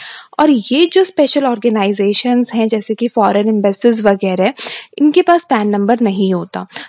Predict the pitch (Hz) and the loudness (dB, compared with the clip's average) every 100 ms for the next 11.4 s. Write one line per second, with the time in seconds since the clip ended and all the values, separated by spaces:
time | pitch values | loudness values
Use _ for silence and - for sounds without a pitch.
0 | - 269 220 233 262 - 294 294 285 311 | -6 -4 0 2 2 2 0 2 2 0
1 | 339 233 233 233 214 233 220 196 202 196 | -2 -2 -2 -2 -2 0 0 -2 -4 -4
2 | 247 277 294 294 285 339 302 233 220 226 | -2 2 0 0 -2 -2 -2 -4 -4 -2
3 | 269 214 202 202 202 202 190 208 240 - | -2 -2 -2 -4 -4 -4 -2 0 -2 -2
4 | 233 330 277 254 - 240 226 294 - 339 | -4 -4 -4 -6 -6 -4 -2 -2 -2 -4
5 | - 294 - 233 - 254 247 - - - | -4 -6 -8 -10 -4 -4 -4 -12 -8 -2
6 | 220 214 233 226 277 - 330 240 208 196 | -2 2 0 2 -2 -2 0 0 0 0
7 | 202 240 320 220 196 185 180 185 - 214 | -2 -2 -2 -2 -2 -4 -6 -10 -10 -10
8 | 302 214 _ _ _ _ _ _ _ _ | -8 -10 _ _ _ _ _ _ _ _
9 | _ _ 277 294 320 - 247 247 247 233 | _ _ 0 2 2 2 2 2 2 2
10 | 226 233 - 254 247 214 202 226 254 240 | 4 4 4 0 0 -2 0 0 0 0
11 | 262 254 247 | -2 -4 -4